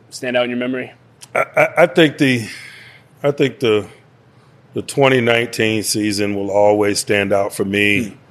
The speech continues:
Speaker 1: Hmm.
Speaker 2: um, professionally speaking. Um,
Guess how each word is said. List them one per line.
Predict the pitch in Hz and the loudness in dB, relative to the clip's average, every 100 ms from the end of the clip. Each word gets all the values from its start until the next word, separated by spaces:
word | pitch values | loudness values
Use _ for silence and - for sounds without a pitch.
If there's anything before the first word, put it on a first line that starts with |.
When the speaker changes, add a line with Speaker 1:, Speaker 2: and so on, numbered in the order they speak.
| _ - - | _ -20 -16
Speaker 1:
Hmm. | |
Speaker 2:
um, | 101 101 95 95 87 | -10 -8 -6 -8 -10
professionally | - 120 - 107 98 104 95 90 | -2 -2 2 0 2 -2 -2 -4
speaking. | - 107 98 101 90 87 - _ _ _ - - - | -2 0 0 -4 -8 -10 -18 _ _ _ -20 -20 -12
Um, | 95 90 87 85 85 | -8 -6 -8 -10 -14